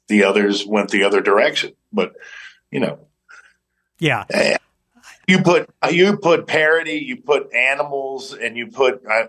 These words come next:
Speaker 1: what, you know, a famous actor or actress, and you have a Super Bowl <laughs> commercial, pretty much, right?
Speaker 2: Yeah, you
Speaker 1: So
Speaker 2: do. That's what you get. That's what you get. Actually,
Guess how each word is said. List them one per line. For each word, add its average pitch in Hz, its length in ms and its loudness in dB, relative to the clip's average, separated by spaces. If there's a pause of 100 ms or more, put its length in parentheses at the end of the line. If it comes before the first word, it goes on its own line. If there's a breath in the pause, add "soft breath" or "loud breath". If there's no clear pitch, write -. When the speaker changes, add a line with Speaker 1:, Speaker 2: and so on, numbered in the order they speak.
(120)
Speaker 1:
what, 95 360 -12 (120)
you 107 100 -6
know, 98 180 0
a 95 60 0
famous 127 640 -2 (160)
actor 131 500 0
or 110 200 2
actress, 143 600 -4
and 120 280 -6
you 131 120 4
have 131 100 2
a 120 120 0 (140)
Super - 280 -4
Bowl 143 220 2
<laughs> - 0 -
commercial, 160 600 0
pretty 139 260 -2
much, 180 360 -2
right? 110 260 0
Speaker 2:
Yeah, 160 160 0
you 123 160 -2
Speaker 1:
So 135 40 -2
Speaker 2:
do. 110 280 -2
That's 160 260 -2
what 160 160 -2
you 147 80 -2
get. 110 320 -4
That's 139 200 -2
what 165 80 -10
you 135 80 -12
get. 139 120 -4
Actually, 220 300 -4